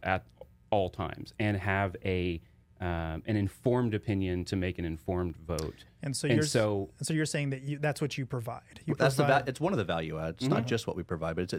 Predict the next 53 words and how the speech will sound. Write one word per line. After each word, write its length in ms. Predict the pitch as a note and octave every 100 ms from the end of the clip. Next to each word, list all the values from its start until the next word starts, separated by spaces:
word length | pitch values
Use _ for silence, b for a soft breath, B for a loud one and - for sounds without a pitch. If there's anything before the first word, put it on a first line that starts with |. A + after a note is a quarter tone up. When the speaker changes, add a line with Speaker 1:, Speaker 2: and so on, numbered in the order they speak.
| G2+
Speaker 3:
definitely 380 | G#2+ - G#2 G2+
a 120 | G#2
value 400 | F2+ E2+ E2 E2
add. 180 | E2 F#2
And 100 | A2
again, 220 | C#3 F#2
it's 140 | - -
understanding 440 | A2+ A2+ A2+ G#2
that 180 | F#2+ F#2
inside 400 | G2+ - F2 E2+
process 580 | - E2+ - B1+ - - B B B
and 160 | G#2+ G2
being 260 | G#2 G2+ F#2+
able 260 | F#2 F#2
to 340 | - F#2 E2+ E2
speed 340 | - - A2
that 160 | G2 F#2
up 160 | F2+
and 80 | F#2+
condense 380 | - F2+ F#2+ F2+
it 120 | D2+
down 260 | F#2 F2+ F2
to 60 | E2
help 220 | F#2 G2
you 120 | F#2
assimilate 580 | F2 G#2+ F#2+ F2 E2+ -
to 100 | F2+
your 300 | F2 F2+ F2 -
on-the-job 500 | F#2 F2+ F2 F#2 F2
training. 380 | G#2 G2+ - - B B B
Speaker 2:
Mm-hmm. 120 | C3
Speaker 3:
Um, 380 | F#2+ F2+ F2 F2 - - - -
how 120 | C3
many 140 | B2 G#2+
bills 340 | G#2 G#2+ A2+
do, 180 | A2 F#2+ - _ A2+
you 60 |
know, 100 | E2+ - - B2+
thousands 300 | A#2+ A#2+ G#2+
of 100 | F#2+
bills 200 | G2+ F#2+
get 140 | E2
brought 160 | F#2+ -
before 180 | -
the 60 | E2+
legislature 540 | F2 F2 - D#2+ F2
each, 120 | F2 - G#2+ -
each 160 | F#2+
and 80 | F#2+
every 140 | E2+
session, 360 | D#2 E2+ - E2
and 160 | E2 F2+
only 320 | F2+ F2+